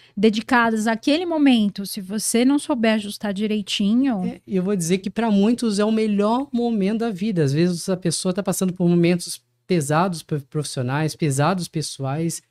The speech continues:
Speaker 2: e a ati-, naquele momento da atividade dela,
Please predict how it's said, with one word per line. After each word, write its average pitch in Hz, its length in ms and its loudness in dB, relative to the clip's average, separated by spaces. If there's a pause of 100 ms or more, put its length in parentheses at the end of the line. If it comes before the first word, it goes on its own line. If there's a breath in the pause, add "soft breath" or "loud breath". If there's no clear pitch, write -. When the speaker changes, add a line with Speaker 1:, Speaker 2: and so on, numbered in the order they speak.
(560)
Speaker 2:
e 170 600 4 (120)
a 156 140 -4
ati-, 165 220 -2
naquele 156 280 0
momento 190 240 4
da 170 40 6
atividade 147 540 2
dela, 147 520 0